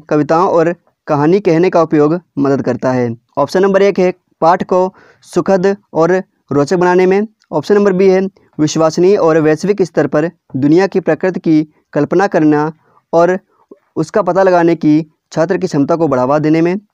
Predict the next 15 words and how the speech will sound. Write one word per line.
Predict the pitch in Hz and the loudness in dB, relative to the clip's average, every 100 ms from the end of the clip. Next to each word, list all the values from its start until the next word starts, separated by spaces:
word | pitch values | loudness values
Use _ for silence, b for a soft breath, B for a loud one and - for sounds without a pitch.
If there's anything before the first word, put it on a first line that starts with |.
| _ - | _ -10
ऑप्शन | 185 185 | -4 -2
नंबर | 185 190 | 0 -2
सी | - 190 | 0 0
है, | 180 185 | 0 -2
शिक्षार्थियों | _ _ _ 147 - 147 190 196 | _ _ _ -6 -2 0 0 0
के | 196 | 2
बीच | 160 160 160 175 b b b 131 | 2 0 -4 -14 b b b -4
भाषा | 135 147 190 | -2 0 2
और | 170 165 | 2 0
सांस्कृतिक | 170 147 156 180 349 | -4 -4 -4 -2 -2
विविधता | 175 _ _ _ - 143 139 - 180 | -4 _ _ _ -4 0 0 0 -2
का | 175 | 0
ख्याल | 143 147 | 0 0
रखने | 165 170 175 | 0 0 0
में। | 175 | 0